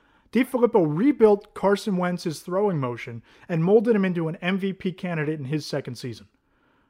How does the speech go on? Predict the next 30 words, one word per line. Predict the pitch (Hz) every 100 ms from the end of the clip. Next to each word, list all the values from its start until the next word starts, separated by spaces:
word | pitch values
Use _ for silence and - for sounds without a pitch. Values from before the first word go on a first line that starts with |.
| _
DeFilippo | 226 262 320 311 269
doesn't | 269 262
need | 277 226
to | 254
do | 262 208
any | 226 339
of | 247
those | 160 127
things, | 123 107
doesn't | 202 226 285
need | 254
to | 233
go | 269 262
any | 233 320 320
of |
those | 208 160 151
lengths | 135 107 - - -
with | 147 143
Fields. | 165 120 98 - _ _ _ _ -
He | 240
just | 285 220
needs | 254 208
to | 226
harness | - 185 196 -
the | 208
athleticism. | 190 196 262 240 147 - - _ - - -
You | 185
look | 269
at | 277
Fields, | 196 247 202